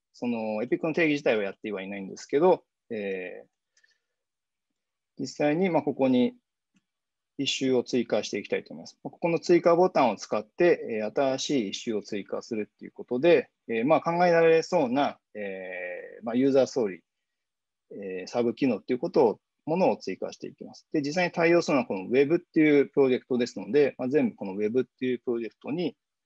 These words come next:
えー、追加していきたいと思います。商品の一覧表示はもちろん必要で、えー、一覧表示とはその個別の表示っていう画面も出てきますので、そこは別々の機能として、えー、イシューを追加していきます。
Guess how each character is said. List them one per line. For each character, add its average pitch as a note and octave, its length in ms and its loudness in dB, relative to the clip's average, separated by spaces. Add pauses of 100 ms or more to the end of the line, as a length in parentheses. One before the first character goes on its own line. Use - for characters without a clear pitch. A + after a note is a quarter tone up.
(440)
え F#2+ 260 -4
ー、 - 20 -20
追 G2+ 240 -10
加 G2 200 -6
し - 60 -14
て G2+ 120 -10
い F#2 80 -12
き - 60 -20
た G#2+ 120 -8
い G2 80 -12
と - 100 -18
思 - 120 -16
い - 40 -20
ま - 120 -20
す。 - 160 -20 (340)
商 A#3 240 0
品 C#3 240 2
の G2+ 200 -2 (100)
一 C#3+ 180 -4
覧 C3+ 120 2
表 C3+ 140 -2
示 G#2+ 160 0
は F#2+ 60 -4
も F#2+ 140 -10
ち - 80 -8
ろ G2+ 80 -4
ん F2 100 -12
必 - 240 -16
要 G2 180 -4
で、 D#3 300 2
え B2+ 40 -6
ー、 G#2+ 200 0
一 G2+ 140 -8
覧 C3+ 140 0
表 D3+ 120 0
示 A#2+ 160 -2
と C3+ 60 2
は G#2+ 60 0
そ G2+ 100 -8
の F#2+ 180 -10
個 B2 140 -4
別 B2+ 220 -2
の C3 300 4
表 - 0 -
示 A#2 280 0
っ - 20 -10
て - 180 -10
い G#2 80 -4
う G2+ 40 -8
画 G2+ 100 -6
面 G2 180 -10
も G2 240 -8 (200)
出 - 80 -14
て - 160 -12
き - 120 -14
ま F#2+ 160 -12
す - 140 -12
の G2+ 140 -8
で、 D#3+ 180 4
そ D#3 140 -10
こ D#3 120 -4
は C#3+ 260 4 (120)
別 B2+ 220 -12
々 C#3 220 0
の C3 140 -2
機 C3 120 -4
能 A2 160 -4
と G2+ 120 -8
し - 100 -14
て、 E3+ 260 2 (540)
え G#2+ 200 -14
ー、 F#2 60 -16
イ - 40 -16
シ - 180 -14
ュ - 20 -14
ー - 40 -14
を - 40 -20
追 F#2 200 -12
加 - 140 -14
し - 80 -18
て - 100 -16
い - 40 -18
き - 160 -18
ま - 100 -20
す。 - 160 -20